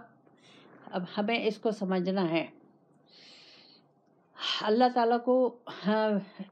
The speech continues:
کسی لحاظ سے بھی ہم جو آپس میں اونچی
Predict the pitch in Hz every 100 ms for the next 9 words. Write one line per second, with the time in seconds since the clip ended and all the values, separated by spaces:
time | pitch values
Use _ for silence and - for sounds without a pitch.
0 | - 269 - 294 285 240 190 175 220 220
1 | 226 196 185 208 - - - 208 220 233
2 | 202 208 226 214 240 202 - - 208 208
3 | 226